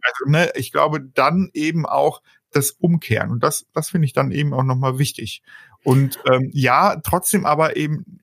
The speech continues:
nicht zu viel, ne? Also, weil sonst sind wir ja wieder bei der Eventisierung. Äh, das geht nämlich auch in Beziehungen. Und wer sich da eben, äh, ja, nicht gemeinsam langweilen kann, hat eben auch nochmal ein Problem. Also da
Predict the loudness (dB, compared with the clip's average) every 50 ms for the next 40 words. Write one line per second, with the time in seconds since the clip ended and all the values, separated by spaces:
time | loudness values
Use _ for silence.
0 | -12 -4 0 2 2 2 2 0 -4 -4 -2 -2 -2 -2 0 0 2 2 0 -2
1 | -4 -10 _ -20 -20 _ _ _ -8 -6 -4 -4 -6 -4 -4 -2 -2 -2 0 0
2 | 0 0 2 2 2 2 2 2 0 -2 0 2 2 2 2 2 2 2 2 0
3 | 2 2 2 2 2 2 0 0 0 -2 -2 -2 -2 0 0 0 0 0 0 -2
4 | 0 0 2 2 2 0 0 -4 -6 -10 -14 -20 -20 -20 -20 -20 _ _ _ 0
5 | 2 2 2 0 -2 -4 -6 -6 -4 -4 -6 -4 -4 -4 -4 -4 -6 -4 -2 -2
6 | -2 -2 0 -2 0 0 0 -2 -2 0 0 0 0 -2 -4 -4 -6 -8 -8 -6
7 | -4 -2 -2 -2 -4 -6 0 2 4 4 4 2 0 -4 -10 -20 -20 -20 -20 _
8 | _ -2 0 2 4 4 4 2 2 0 2 2 2 2 0 0 -4 -6 -6 _
9 | 0 0 2 2 0 0 -2 -8 _ _ _ -2 0 2 2 2 2 0 -2 -6
10 | -10 _ _ -10 -6 -2 0 2 2 2 0 -2 -2 -4 -2 -2 0 0 0 0
11 | 0 0 0 0 0 0 -2 -4 -6 -4 -4 -4 -4 -4 -4 -6 -6 -6 -10 -8
12 | -4 -2 0 0 0 0 -4 _ -4 0 0 0 0 0 -4 -6 -8 -6 -6 -8
13 | -8 -8 -8 -10 -10 -8 -6 -4 -4 -4 -6 -6 -6 -6 -4 -4 -2 0 0 2
14 | 2 2 0 0